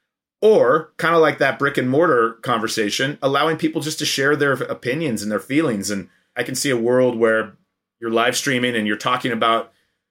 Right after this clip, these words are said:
your favorite team, the Chiefs, and there goes the eternal debate that'll s-, fire up, you know, like, who's the best Chiefs player or whatever. And you're doing that live while you're sharing all those cards. And someone, you know,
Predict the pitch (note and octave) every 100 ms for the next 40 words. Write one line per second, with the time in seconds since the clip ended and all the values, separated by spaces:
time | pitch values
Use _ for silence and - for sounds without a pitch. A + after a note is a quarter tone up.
0 | _ _ A#2+ C3+ C3 B2+ C3+ C3+ C3+ A2+
1 | E3 D3 A#2+ A2+ - - - _ _ _
2 | - A#2+ A#2 A2+ A2 A2 - - - _
3 | A#2 B2+ C3+ C3 C3 B2 A#2+ - C3+ D3
4 | C3+ A2 C#3+ C#3+ B2 A#2+ A#2 - - C3
5 | B2+ B2+ C3 C3 A#2 A2+ A2 G#2+ - C3
6 | C3 C3 C3+ C3 - C3+ B2+ B2+ A2 G#2
7 | G#2 B2 C#3 B2 A2+ A#2 A#2+ C#3+ D#3 C#3
8 | B2+ A2+ A2 B2+ C3 A#2+ A#2 B2 C#3 B2
9 | - C3 C3 B2 A2+ A2+ A2 - C3 C3
10 | A#2 G2+ F#2 _ _ _ _ - C3 C#3
11 | C3+ E3+ G#2+